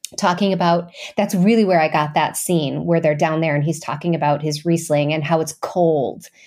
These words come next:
And, and then I watched him tasting some of it with either a visitor or his dad or something. And, and then I just sort of, um, stole it <laughs> and shaped it into my scene.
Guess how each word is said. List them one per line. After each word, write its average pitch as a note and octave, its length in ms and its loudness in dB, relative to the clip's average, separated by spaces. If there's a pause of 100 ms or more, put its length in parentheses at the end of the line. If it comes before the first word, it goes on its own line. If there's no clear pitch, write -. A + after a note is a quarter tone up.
(340)
And, E3+ 540 2
and F3+ 140 0
then F#3 460 0 (120)
I E3 100 0
watched E3+ 480 -2
him E3+ 400 0
tasting G#3 520 0
some D3 220 -2
of C#3+ 100 0
it C3 280 0
with D#3 440 -4 (100)
either E3 340 4
a D3 80 2
visitor F#3 440 2
or D3 120 -2
his C#3+ 180 -4
dad F3 340 2
or D#3+ 80 0
something. D3+ 560 -2 (480)
And, E3+ 480 2
and F3 160 2
then F3+ 120 2
I F#3+ 160 0
just F3+ 380 -6
sort F3 220 2
of, E3 160 2 (300)
um, E3 500 -2 (640)
stole F3 680 0
it G3 400 2
<laughs> - 20 -8
and A3 360 2
shaped - 600 0
it F3+ 320 2
into F#3 340 0
my F3+ 340 2
scene. D3+ 600 -6